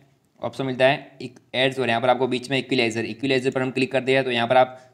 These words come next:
कस्टम और यहाँ पर आप यहाँ से ऑन कर सकते हैं कस्टम को। फिर आपको यहाँ पर बेस की यहाँ पर, अ, बूस्टर ज़्यादा करना तो यहाँ से बेस, बेस का बूस्टर भी ज़्यादा कर सकते हो और कम कर सकते हैं। और यहाँ पर आपको विजुअलाइजर भी, विजुअलाइजर भी कम ज़्यादा करना तो ऐसे आप कर सकते हैं, ठीक है।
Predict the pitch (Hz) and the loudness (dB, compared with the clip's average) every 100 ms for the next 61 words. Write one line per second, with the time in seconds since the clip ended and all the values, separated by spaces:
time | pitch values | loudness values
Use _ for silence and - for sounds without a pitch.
0 | _ 127 120 - 135 156 120 117 127 - | _ -8 -6 -4 -2 0 0 2 2 0
1 | 113 110 135 - 120 127 120 113 107 117 | -8 -4 -4 -4 -4 -4 -4 -4 -2 -2
2 | 113 120 120 131 135 139 - - - 131 | -2 -4 -4 -2 0 -2 -6 -20 -2 0
3 | 127 135 131 135 - - _ _ 123 127 | 2 0 2 0 0 -20 _ _ -2 0
4 | 135 143 131 131 135 - - 117 107 117 | 0 0 2 2 0 -4 -14 -12 0 2
5 | 113 117 117 135 127 120 127 131 127 120 | 2 0 -2 0 4 4 4 4 2 2
6 | 135 123 123 - 127 123 135 127 - 131 | 0 -2 -4 -4 -6 -2 -2 -4 -2 0
7 | 123 120 131 135 - 131 135 131 131 131 | 0 0 0 -2 -2 0 2 0 -2 -2
8 | 135 135 139 139 - _ 120 120 127 123 | -2 0 0 -2 -14 _ 0 2 4 2
9 | 135 120 120 127 123 131 131 123 - - | 0 -2 0 0 2 2 0 -2 -6 -8
10 | 117 120 131 123 131 127 127 123 120 120 | -4 0 2 2 2 0 0 2 0 0
11 | 123 113 113 123 - 120 110 - 107 127 | 0 -2 0 -2 0 -2 -2 -2 -4 0
12 | 131 98 - _ | -2 -4 -10 _